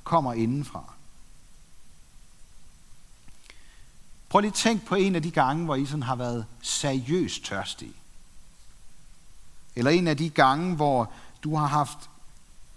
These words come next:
rigtig meget lyst til, en stor længsel efter et eller andet. Og prøv så at tænk på den der behagelige fornemmelse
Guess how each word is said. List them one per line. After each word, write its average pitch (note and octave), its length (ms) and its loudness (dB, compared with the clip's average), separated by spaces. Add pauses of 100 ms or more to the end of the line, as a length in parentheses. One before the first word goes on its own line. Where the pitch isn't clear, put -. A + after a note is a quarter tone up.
(140)
rigtig D#3+ 540 0
meget B2+ 340 4
lyst D3 500 2
til, A#2 300 -2
en C3 180 -8
stor G#3 360 -6
længsel C3+ 800 0
efter A2 300 -8
et B2+ 80 -4
eller A#2 180 -4
andet. D2+ 200 -10 (3500)
Og - 80 -4
prøv G#3 140 2
så G#3 120 0
at F#3+ 60 -2
tænk A3 260 0
på E3+ 100 -2
den F3 220 2
der D3 340 4 (840)
behagelige D3+ 680 2
fornemmelse B2+ 840 -2